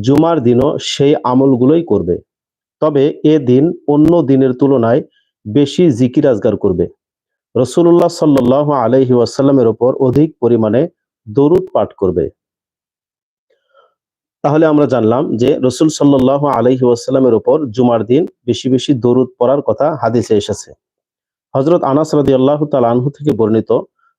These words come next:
নবীজি সাল্লাল্লাহু আলাইহি ওয়াসাল্লাম বলেছেন, "যে ব্যক্তি জুমার দিন ফজরের নামাজের পূর্বে এই দোয়াটি তিনবার পড়বে, তার গুনাহ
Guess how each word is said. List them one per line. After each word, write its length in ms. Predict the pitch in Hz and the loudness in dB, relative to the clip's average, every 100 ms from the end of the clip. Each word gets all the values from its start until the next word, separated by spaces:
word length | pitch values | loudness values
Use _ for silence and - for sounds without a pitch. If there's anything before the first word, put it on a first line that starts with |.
| - | -2
নবীজি 360 | 123 143 160 | 0 2 0
সাল্লাল্লাহু 600 | 160 - 131 123 123 147 143 | 0 0 0 2 0 0 -2
আলাইহি 400 | 120 117 131 131 | 0 0 0 2
ওয়াসাল্লাম 520 | 113 - 135 143 135 | 0 0 -2 0 0
বলেছেন, 440 | 104 101 - 92 90 _ _ _ - | 0 -2 -4 -12 -14 _ _ _ -12
"যে 200 | 110 156 | -4 0
ব্যক্তি 260 | 180 180 | 0 -2
জুমার 440 | 170 117 127 147 131 | -2 0 0 0 0
দিন 220 | 110 131 - _ | 0 0 -2 _
ফজরের 500 | - 123 123 156 170 | -4 -2 0 2 2
নামাজের 440 | 151 123 123 127 135 | 2 0 0 0 -2
পূর্বে 500 | - 117 104 113 151 _ _ _ _ - | 0 -2 2 0 0 _ _ _ _ 0
এই 200 | 156 175 | 0 2
দোয়াটি 420 | 135 127 120 160 | 0 0 0 -2
তিনবার 480 | 156 131 120 127 135 | 0 2 2 0 -2
পড়বে, 340 | 107 95 85 - _ _ _ - | -2 -2 -2 -6 _ _ _ -6
তার 220 | 131 127 | -2 0
গুনাহ 440 | 107 120 139 139 | 0 0 0 -2